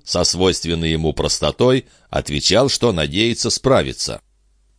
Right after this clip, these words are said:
Дюмурье шел ему сообщить, что все сделано. Ролан и Дюмурье никогда до этого не виделись, они знали друг друга только по имени.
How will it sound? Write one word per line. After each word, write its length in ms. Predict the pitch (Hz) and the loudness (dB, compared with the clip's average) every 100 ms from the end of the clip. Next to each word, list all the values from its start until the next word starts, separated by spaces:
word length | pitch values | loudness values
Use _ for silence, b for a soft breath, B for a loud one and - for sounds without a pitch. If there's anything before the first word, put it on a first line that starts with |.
| _ | _
Дюмурье 680 | 65 80 85 82 90 139 160 | -2 0 2 2 4 4 4
шел 300 | - 143 143 | 4 2 4
ему 260 | 135 135 | 2 2
сообщить, 640 | 127 - 110 - 107 123 - | 2 4 2 2 0 0 0
что 240 | - 71 | -2 -2
все 260 | - 98 107 | 2 2 2
сделано. 640 | - 92 78 65 58 53 _ _ _ _ b b b b | 0 0 0 -2 -10 -16 _ _ _ _ b b b b
Ролан 420 | 73 92 139 151 - | 2 4 4 2 0
и 140 | 127 | 0
Дюмурье 520 | 107 127 127 127 139 | 2 4 4 4 4
никогда 540 | 135 139 147 131 131 95 | 4 2 0 2 4 4
до 140 | 80 | 4
этого 360 | 82 76 76 73 | 2 0 -2 -2
не 200 | 76 90 | 0 2
виделись, 540 | 160 147 143 139 - _ _ _ | 4 4 4 2 0 _ _ _
они 340 | 80 98 165 | -2 2 2
знали 380 | 135 95 113 117 | 2 2 2 2
друг 300 | 90 95 80 | 2 0 0
друга 340 | 98 110 87 | 2 4 2
только 400 | 80 95 107 - | 2 2 2 -2
по 180 | 80 85 | 0 0
имени. 460 | 73 67 67 58 | 0 -2 -8 -10